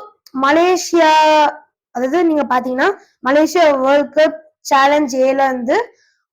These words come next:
அவர் வந்து நைன்டி ஃபோர் பால்ஸ்ல ஹண்ட்ரட் அண்ட் ஃபார்ட்டி ரன்ஸ் அடிச்சிருப்பாரு. So, இதை வச்சு நம்ம ப்ரூவ் பண்ணலாம், இந்த டி ட்வென்டி வந்து அது ஈஸியா இருக்கு. ஏன்னா இந்த நைன்டி ஃபோர் பால்ஸ்ல ஒன் ஃபார்ட்டி வந்து அவர் டி ட்வென்டி தான் அடிச்சாரு. இந்த மேட்ச் மட்டும் இல்ல, இந்த மாதிரி நிறைய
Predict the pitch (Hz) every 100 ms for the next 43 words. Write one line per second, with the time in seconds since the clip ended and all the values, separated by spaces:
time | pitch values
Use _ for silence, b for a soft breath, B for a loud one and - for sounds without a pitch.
0 | - 269 285 285 294 294 339 453 - _
1 | _ _ _ 240 269 349 370 370 302 320
2 | 262 302 320 349 381 320 302 302 269 285
3 | 277 269 311 330 254 269 233 233 - _
4 | _ _ _ - 370 349 320 311 359 349
5 | 330 - 320 330 302 285 285 330 339 311
6 | 285 294 339 330 302 294 294 294 294 294
7 | 269 269 262 254 254 285 320 311 285 269
8 | 277 311 320 320 302 269 277 311 269 262
9 | 277 269 254 330 392 b b 262 247 320
10 | 311 294 277 285 262 233 - _ _ _
11 | 320 349 359 349 339 330 339 320 294 330
12 | 311 269 277